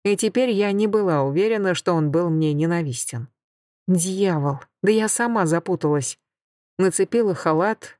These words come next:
умылась, позавтракала на скорую руку,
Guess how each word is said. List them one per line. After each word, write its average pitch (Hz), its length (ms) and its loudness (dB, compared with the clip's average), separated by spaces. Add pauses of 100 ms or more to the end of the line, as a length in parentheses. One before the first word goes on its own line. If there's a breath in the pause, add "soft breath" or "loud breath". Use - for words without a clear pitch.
(120)
умылась, 190 520 0
позавтракала 185 800 0
на 175 160 2
скорую 175 420 0
руку, 170 380 0